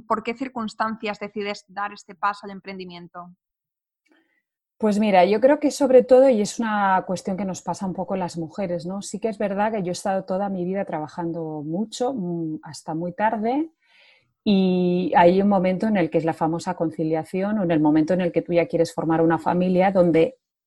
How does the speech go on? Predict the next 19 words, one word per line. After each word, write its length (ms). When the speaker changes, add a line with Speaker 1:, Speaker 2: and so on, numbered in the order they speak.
Speaker 2:
el 240
tipo 300
de 140
trabajo 720
influye 500
mucho 600
en 100
el 220
tipo 260
de 140
vida 240
que 120
quieres 320
tener 240
si 180
quieres 240
montar 300
una 160
familia. 600